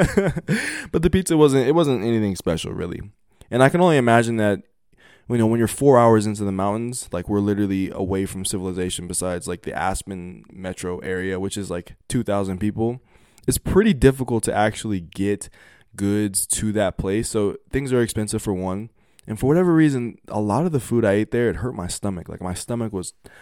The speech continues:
was hurting a bit more than it typically is. And sometimes I know I can have a lactose thing, but it, usually I can eat pizza and cheese and I'll be fine. But sometimes, sometimes it happens. But whatever reason,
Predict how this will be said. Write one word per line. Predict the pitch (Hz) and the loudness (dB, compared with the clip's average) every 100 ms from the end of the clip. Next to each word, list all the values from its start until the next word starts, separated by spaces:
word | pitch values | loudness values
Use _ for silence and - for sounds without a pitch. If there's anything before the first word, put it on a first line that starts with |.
| - | -18
was | 101 | -10
hurting | - - 110 104 98 | -8 -2 0 0 -2
a | 90 | -6
bit | 90 110 104 | -2 -2 -2
more | 98 101 107 | -6 -6 -6
than | 98 | -6
it | 92 87 | -8 -8
typically | - 101 95 92 92 | -10 -10 -10 -10 -6
is. | 92 90 - _ _ _ _ _ - | -6 -8 -12 _ _ _ _ _ -10
And | 98 98 92 85 - _ _ | -6 -6 -8 -12 -18 _ _
sometimes | - 120 120 113 | -10 -4 0 0
I | |
know | 110 107 107 101 | 0 0 0 0
I | 92 | 0
can | 107 | -2
have | 104 | -4
a | 90 | -2
lactose | 87 98 98 95 87 | 0 -2 -2 -6 -6
thing, | - 90 87 | -6 -8 -8
but | 85 92 - | -6 -8 -8
it, | 110 | -10
usually | 135 165 147 135 | -4 -2 4 6
I | 120 | 6
can | 117 113 | 4 -2
eat | 107 | -2
pizza | 113 107 104 | -4 -2 -2
and | 101 98 90 | 0 -2 -4
cheese | - 98 95 | -4 -2 -2
and | 87 87 | -4 -6
I'll | |
be | 87 | -6
fine. | 87 87 87 | -6 -4 -4
But | 87 | -4
sometimes, | 90 147 131 95 82 90 | 0 2 2 -4 -6 -8
sometimes | 95 90 82 | -8 -8 -8
it | - | -8
happens. | 80 - - | -10 -10 -10
But | - 92 - | -10 -10 -10
whatever | - 104 127 131 | -4 2 2 4
reason, | 127 123 127 127 | 4 2 -4 -8